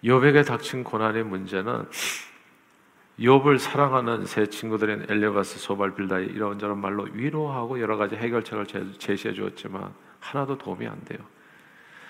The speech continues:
오늘 본문에서도 보듯이 오히려 저들의 권면이나 조언은 욥의 마음을 더욱 힘들게 하는 이야기들이 되었습니다. 왜냐하면 욥의 문제는 욥과 다른 사람과의 갈등에서 비롯된 것이 아니라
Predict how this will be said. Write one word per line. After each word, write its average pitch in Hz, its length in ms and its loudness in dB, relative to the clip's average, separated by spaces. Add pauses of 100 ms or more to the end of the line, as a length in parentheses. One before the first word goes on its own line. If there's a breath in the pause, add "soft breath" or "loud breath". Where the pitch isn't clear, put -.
(200 loud breath)
오늘 151 280 6
본문에서도 135 600 4
보듯이 113 440 0
오히려 107 300 0
저들의 104 360 -2
권면이나 104 500 -4
조언은 98 600 -2 (520 loud breath)
욥의 107 300 2
마음을 101 400 0
더욱 - 340 -8
힘들게 175 680 -6
하는 143 400 -2
이야기들이 95 480 -4
되었습니다. 92 580 -10 (1160 loud breath)
왜냐하면 143 680 2
욥의 120 300 2
문제는 104 720 -2 (580 loud breath)
욥과 135 580 2
다른 131 260 2
사람과의 135 560 -2
갈등에서 151 680 -4
비롯된 107 480 -6
것이 98 240 -6
아니라 107 460 -6